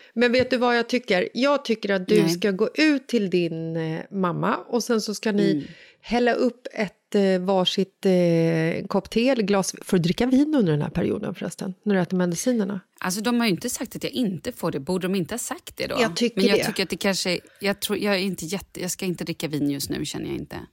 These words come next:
Speaker 1: Nej, klockan är kanske lite tidigt på dygnet också. Men
Speaker 2: Ja, ja, kanske.
Speaker 1: vi vill också göra så här.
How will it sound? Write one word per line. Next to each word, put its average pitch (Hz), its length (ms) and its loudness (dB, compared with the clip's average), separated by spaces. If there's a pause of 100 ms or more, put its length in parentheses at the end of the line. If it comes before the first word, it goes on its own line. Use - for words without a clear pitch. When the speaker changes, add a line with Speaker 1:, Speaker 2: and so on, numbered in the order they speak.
(140)
Speaker 1:
Nej, 247 440 2
klockan 226 360 -2
är 214 80 0
kanske 214 280 -2
lite 208 220 -2
tidigt 202 360 2
på 240 80 0
dygnet 220 400 0
också. - 320 -6 (320)
Men 247 560 4
Speaker 2:
Ja, 165 180 2
ja, 160 320 0 (300)
kanske. 185 360 2
Speaker 1:
vi 311 160 6
vill 285 160 2
också 262 240 2
göra 220 360 4
så 180 100 -2
här. 156 300 -4